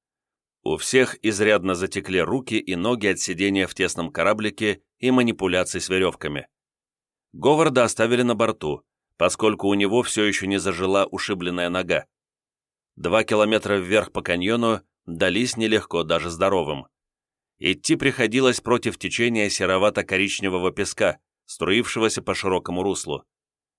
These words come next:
Мягкий ветерок подсушивал их пот. Боковые каналы выглядели древними. Клифф внимательно следил,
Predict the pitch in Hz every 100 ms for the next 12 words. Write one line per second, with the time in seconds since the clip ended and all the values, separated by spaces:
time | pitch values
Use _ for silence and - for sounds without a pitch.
0 | _ _ - 101 131 - 113 110 92 107
1 | - _ _ _ 92 - 92 92 95 95
2 | 90 76 71 - 90 78 - _ _ _
3 | _ _ _ _ _ _ - 73 78 85
4 | 90 87 76 78 104 120 113 _ _ -
5 | 78 87 104 101 113 104 87 78 76 73
6 | 69 _ _ _ _ _ _ _ - 87
7 | 143 147 - 107 98 107 110 110 107 104
8 | 95 98 104 107 80